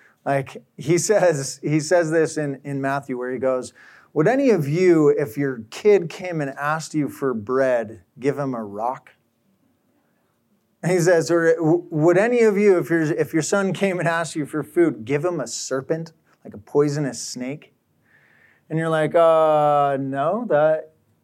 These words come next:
and then he's painting a picture that, okay, so you understand how this parent-child thing works. So when I tell you that God is your father, you should have some basis, and it doesn't matter.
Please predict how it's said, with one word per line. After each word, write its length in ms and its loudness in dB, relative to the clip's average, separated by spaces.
and 180 -4
then 200 -4
he's 220 -2
painting 540 -2
a 80 -2
picture 580 -2
that, 400 0
okay, 320 2
so 200 2
you 240 4
understand 640 2
how 160 2
this 200 -2
parent-child 880 0
thing 260 -4
works. 460 0
So 120 0
when 100 4
I 80 2
tell 320 0
you 160 2
that 220 2
God 260 4
is 140 0
your 120 -2
father, 680 0
you 100 -2
should 240 2
have 220 2
some 600 0
basis, 540 2
and 120 0
it 80 -2
doesn't 280 0
matter. 480 0